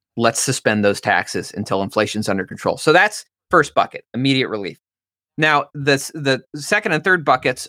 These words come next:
are just understanding what inflation is. If inflation is too, uh, f-, too much money chasing too few goods and services, then we've got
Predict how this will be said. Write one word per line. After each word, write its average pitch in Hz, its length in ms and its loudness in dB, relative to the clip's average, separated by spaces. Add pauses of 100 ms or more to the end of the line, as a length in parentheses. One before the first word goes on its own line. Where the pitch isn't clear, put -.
are 117 380 4 (800)
just 147 200 0
understanding 139 480 2
what 120 120 4
inflation 113 460 0
is. 104 300 -2 (340)
If 135 160 0
inflation 180 560 2
is 131 460 2 (280)
too, 208 480 2 (140)
uh, 123 80 -4 (120)
f-, 139 140 -18 (160)
too 202 220 2
much 190 280 2
money 143 460 0 (240)
chasing 147 560 0
too 156 260 2
few 139 280 2
goods 123 300 0
and 113 120 -2
services, 123 720 -2 (300)
then 139 80 0
we've 139 160 2
got 143 320 2